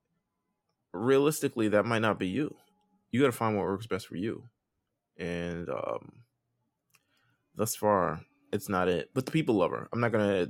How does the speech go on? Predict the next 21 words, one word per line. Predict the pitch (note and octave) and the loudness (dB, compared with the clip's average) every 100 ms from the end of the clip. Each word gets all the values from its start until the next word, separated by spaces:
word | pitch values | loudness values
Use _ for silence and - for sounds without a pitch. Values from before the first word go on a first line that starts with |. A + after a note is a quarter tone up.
| - | -4
say | - F#2 | 0 2
that | E2+ - | 2 -2
she's | F2+ | -6
not | E2+ - | -6 -4
popular | E2 E2 D#2+ | -6 -4 -4
or | E2 E2 D#2 C#2 A1+ A1+ | -4 -4 -4 -4 -6 -8
that | B1 - _ | -10 -12 _
it's | - E2+ | -14 -8
not | D2+ - | -8 -8
popping | - D2 - D2 C#2 | -6 -6 -6 -10 -8
or | A#1 | -10
it's | G#1 - E2 | -10 -12 -8
not | C#2 - | -8 -8
working | B1+ - C2+ | -12 -12 -12
at | C#2 | -8
all. | A#1+ C2 - _ _ _ _ _ | -8 -8 -12 _ _ _ _ _
Um, | D#2 E2+ E2+ E2+ D#2 - _ _ _ _ _ _ _ _ _ _ | -6 -4 -4 -6 -10 -14 _ _ _ _ _ _ _ _ _ _
it's | - A2 | -12 -10
just, | A#2 - | -12 -8
you | C#3+ | -6
know, | C3 | -6